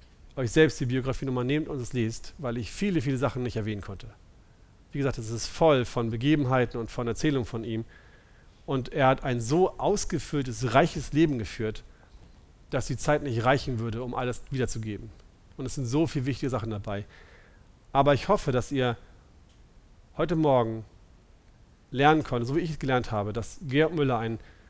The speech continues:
vorbildlicher Mann war, der in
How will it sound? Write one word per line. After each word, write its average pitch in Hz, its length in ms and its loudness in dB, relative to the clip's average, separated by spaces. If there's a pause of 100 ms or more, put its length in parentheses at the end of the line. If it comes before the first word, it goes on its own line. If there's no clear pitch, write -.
(120)
vorbildlicher 156 520 2
Mann 135 300 0
war, 104 280 -4 (600)
der 139 140 0
in 135 200 -6